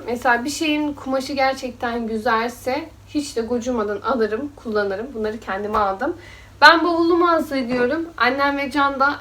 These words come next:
e, yoldalar, gelmek üzere. Yemekte görüşürüz. Arkadaşlar şimdi soframı hazırladım. Şöyle çoban salata yaptım.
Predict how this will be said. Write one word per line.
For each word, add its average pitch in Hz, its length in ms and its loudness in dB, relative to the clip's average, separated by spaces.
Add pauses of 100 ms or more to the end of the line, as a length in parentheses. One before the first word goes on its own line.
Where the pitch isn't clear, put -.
e, 214 200 0
yoldalar, 240 480 0
gelmek 220 400 -2
üzere. 247 320 -4
Yemekte 220 420 2
görüşürüz. 202 640 -4 (520)
Arkadaşlar 226 800 2
şimdi 240 200 2
soframı 233 580 -2
hazırladım. 233 920 0 (120)
Şöyle 220 240 2
çoban 220 380 2
salata 214 460 -2
yaptım. 214 600 0